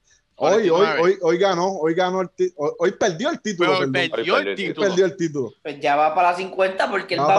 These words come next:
Speaker 1: para
Speaker 4: romper
Speaker 1: cincuenta. <laughs> Ya va para cincuenta.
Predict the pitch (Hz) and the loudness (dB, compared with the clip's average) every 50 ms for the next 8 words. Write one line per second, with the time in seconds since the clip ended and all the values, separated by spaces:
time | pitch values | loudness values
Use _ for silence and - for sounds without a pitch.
0 | 165 170 - - 190 185 180 - 196 196 190 - 165 139 - - _ _ _ _ | 4 2 2 0 -2 -2 0 0 0 0 0 -2 -4 -6 -8 -10 _ _ _ _
1 | _ _ _ _ 135 143 131 - - - - 160 - - - - - - _ - | _ _ _ _ -8 -6 -6 -4 -4 -2 -2 -2 -2 -4 -10 -16 -20 -10 _ -4
2 | 226 196 156 156 156 160 156 - - 143 127 _ _ 127 127 120 113 107 - | -4 -4 -4 -4 -4 -4 -4 -6 -10 -12 -14 _ _ -10 -10 -10 -12 -16 -20